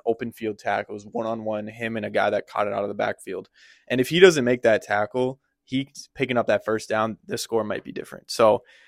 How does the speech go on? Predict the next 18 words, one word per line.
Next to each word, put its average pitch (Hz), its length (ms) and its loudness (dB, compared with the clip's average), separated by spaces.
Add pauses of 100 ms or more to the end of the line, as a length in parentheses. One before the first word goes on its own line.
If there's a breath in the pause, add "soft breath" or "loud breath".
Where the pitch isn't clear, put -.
(200 soft breath)
and 143 120 4
I 151 80 8
think 208 180 4
another 135 340 8
thing 180 220 0
is, 120 460 0
um, 107 400 -2 (1000)
he, 143 540 4
uh, 104 100 4 (520)
he 131 260 -10
kinda 180 360 2
has 175 180 0
taken 131 360 -2
Cam 113 360 -2
Bynum 107 340 0
under 113 160 -4
the 110 120 -4
wing, 101 340 -8